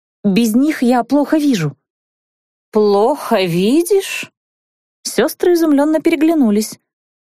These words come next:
«Разве ты воин, что потерял глаза в бою? Да и глаза твои на месте.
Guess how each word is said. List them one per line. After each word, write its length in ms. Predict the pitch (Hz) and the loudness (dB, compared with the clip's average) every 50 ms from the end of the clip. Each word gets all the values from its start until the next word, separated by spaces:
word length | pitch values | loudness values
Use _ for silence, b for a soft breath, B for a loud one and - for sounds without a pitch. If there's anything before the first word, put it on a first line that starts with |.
| _ _ - | _ _ -2
«Разве 560 | - 233 226 240 269 294 311 277 269 254 262 233 | 0 0 2 2 2 0 0 -2 0 -2 -2 0
ты 180 | - 262 254 | 0 0 0
воин, 580 | 214 185 175 175 180 196 226 285 339 370 403 415 | 0 0 0 2 2 2 2 0 0 -2 -4 -8
что 240 | - - - - 320 | -10 -6 -4 -4 -2
потерял 480 | - 285 - 294 277 269 254 247 240 | -2 0 0 0 2 2 2 2 0
глаза 500 | 208 226 226 226 220 180 180 214 214 208 | 0 0 0 0 0 -2 0 0 0 0
в 80 | 190 170 | -2 -2
бою? 520 | 156 196 190 185 175 147 165 180 247 381 _ _ _ _ _ _ _ _ _ _ - | -2 -2 -2 -2 -2 -2 -2 -2 -2 -4 _ _ _ _ _ _ _ _ _ _ 0
Да 120 | 240 277 | 0 2
и 140 | 285 277 254 | 2 0 0
глаза 500 | 202 233 233 220 214 175 147 185 190 208 226 | 2 2 2 2 0 0 0 0 0 0 -2
твои 280 | - 311 330 330 320 | 0 0 0 0 0
на 180 | 330 339 330 320 | 0 0 0 0
месте. 540 | 330 330 330 339 330 - - - 359 339 | 0 -2 -2 -4 -4 -6 -4 -4 -4 -4